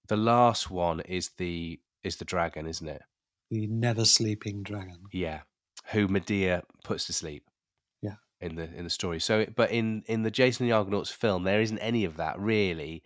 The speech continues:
Speaker 1: apart
Speaker 2: Hmm.
Speaker 1: from the dragon's teeth bit, uh, which is Hydra's teeth, been replaced by Hydra's teeth. So, so Jason just has to defeat the Hydra to get the fleece, which, <laughs>
Speaker 2: Which is
Speaker 1: which
Speaker 2: the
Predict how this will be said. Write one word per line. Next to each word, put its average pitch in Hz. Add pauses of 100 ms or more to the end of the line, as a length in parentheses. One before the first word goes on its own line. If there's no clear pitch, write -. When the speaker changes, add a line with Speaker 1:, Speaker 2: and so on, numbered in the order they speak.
(240)
Speaker 1:
apart 110
Speaker 2:
Hmm. -
Speaker 1:
from 101
the 92
dragon's 90
teeth 78 (100)
bit, 73 (560)
uh, 87
which 95
is - (400)
Hydra's 90
teeth, -
been 87
replaced 80
by 85
Hydra's 80
teeth. 78
So, 87 (320)
so -
Jason 107
just -
has 104
to -
defeat 98
the 90
Hydra 92
to 87
get 87
the 82
fleece, - (140)
which, -
<laughs> -
Speaker 2:
Which 135
is 135
Speaker 1:
which 147
Speaker 2:
the -